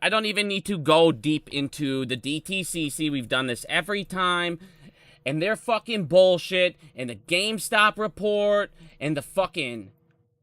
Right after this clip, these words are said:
billions. Twenty-one point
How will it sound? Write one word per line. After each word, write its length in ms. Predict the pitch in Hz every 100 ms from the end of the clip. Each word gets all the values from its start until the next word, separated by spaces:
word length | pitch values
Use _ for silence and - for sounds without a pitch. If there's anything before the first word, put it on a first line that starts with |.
| _ _ _ - 123 110
billions. 920 | 214 247 302 320 277 226 202 196 - _ _ _ _ _ _ _ _ _ _ _ _ _ _ _ _
Twenty-one 440 | - - - _
point 200 | _ _